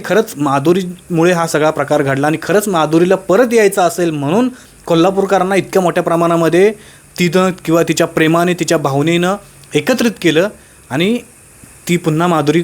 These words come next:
आपल्या कोल्हापूरला येणार आहे. का असं मी बोलतोय? याच्या अगोदर दोन हजार एकवीसमध्ये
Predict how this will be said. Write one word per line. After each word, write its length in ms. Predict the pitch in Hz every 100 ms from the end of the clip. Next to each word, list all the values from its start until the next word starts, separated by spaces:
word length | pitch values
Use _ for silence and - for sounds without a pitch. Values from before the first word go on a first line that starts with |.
| 170
आपल्या 200 | 143 147
कोल्हापूरला 440 | 156 143 143 143
येणार 180 | 139 139
आहे. 100 | 139
का 120 | 233
असं 200 | 214 214
मी 80 | 208
बोलतोय? 400 | 185 151 156 196 - - -
याच्या 260 | 151 156 220
अगोदर 320 | 185 196 202
दोन 180 | 185 196
हजार 200 | 165 175
एकवीसमध्ये 600 | 165 180 196 170 151